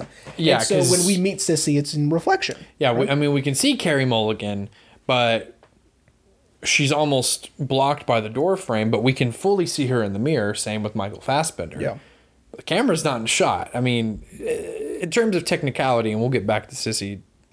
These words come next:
Speaker 2: I've al-, I'm always been impressed with mirror shots, 'cause
Speaker 1: Mm-hmm.
Speaker 2: it's like, how do you not see the camera in the
Speaker 1: Right,
Speaker 2: reflection?
Speaker 1: and, you know, if you digitally take it out,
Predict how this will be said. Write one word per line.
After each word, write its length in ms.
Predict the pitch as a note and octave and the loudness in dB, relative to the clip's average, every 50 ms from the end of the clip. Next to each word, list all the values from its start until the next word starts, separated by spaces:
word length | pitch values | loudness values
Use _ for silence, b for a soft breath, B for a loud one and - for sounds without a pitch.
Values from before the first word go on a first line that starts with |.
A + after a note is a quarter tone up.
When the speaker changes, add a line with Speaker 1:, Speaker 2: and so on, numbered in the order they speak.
| b b b b b b _ _ _ _ _ _ _ _ _ | b b b b b b _ _ _ _ _ _ _ _ _
Speaker 2:
I've 220 | - E3 F#3+ G3 E3+ | 0 2 2 2 2
al-, 240 | D3 C#3 C3 A#2+ B2 | 2 2 2 0 0
I'm 140 | C#3 C#3 C3 | 0 0 0
always 240 | A#2+ G#2+ G#2 G#2+ G2+ | 0 2 0 -2 -4
been 160 | - G2 G2+ | -6 -6 -6
impressed 420 | G2+ - - G#2+ - - - - | -6 -6 -6 -6 -6 -6 -6 -6
with 180 | G#2 G2+ - - | -8 -10 -8 -6
mirror 300 | A2 A#2 A2+ G#2 G2 F#2+ | -4 -2 -2 -2 -2 -2
shots, 380 | - - - - - - - F3 | -2 -4 -6 -6 -8 -6 -4 0
'cause 80 | D#3+ C#3+ D3 | 2 2 2
Speaker 1:
Mm-hmm. 60 | C#3+ | 2
Speaker 2:
it's 100 | - - | 2 2
like, 280 | B2+ B2+ A#2 - - b b b b b b b b b b b b b b _ _ _ _ _ - | 0 0 -2 -4 -12 b b b b b b b b b b b b b b _ _ _ _ _ -10
how 320 | - - D#3 D#3+ F3 G3 | -6 -4 -2 -2 -2 -2
do 140 | G3+ G3 G3+ | -2 -2 0
you 160 | G3 G3 F#3+ | 0 0 0
not 540 | E3+ D3+ C#3 C3+ B2+ B2+ C3 C#3 C3+ - - _ _ _ | 0 0 0 0 0 0 0 -2 -4 -6 -10 _ _ _
see 240 | - - - - B2+ | -12 -8 -4 -2 -2
the 140 | A#2 - - | -2 -4 -4
camera 400 | - - G3+ D#4 D4 E3 A#2 G2+ | -2 0 0 2 2 2 0 0
in 80 | F#2+ F2 | 0 -2
the 60 | F2 | -4
Speaker 1:
Right, 80 | - D#3+ | -2 0
Speaker 2:
reflection? 380 | D#3+ E3 C#3+ C3 C3 - - D#3 | 2 2 2 2 0 0 0 0
Speaker 1:
and, 320 | D3+ D3+ D3 D3 D3 C#3 | 2 2 2 0 0 0
you 100 | E3 E3 | 0 0
know, 160 | D#3 D3 C#3+ | 0 2 0
if 100 | C#3+ C#3+ | 0 0
you 120 | E3 D#3 D3 | 0 0 2
digitally 420 | D#3 D3+ D3 D3+ D3+ C#3+ C#3+ C#3+ | 2 0 0 0 -2 -2 -2 -2
take 180 | - C#3+ C#3 C3+ | -4 -4 -2 -2
it 80 | C3+ | 0
out, 400 | C#3+ D3+ D#3 D#3 D3+ D3+ D3+ D3+ | 0 0 0 0 0 0 -2 -4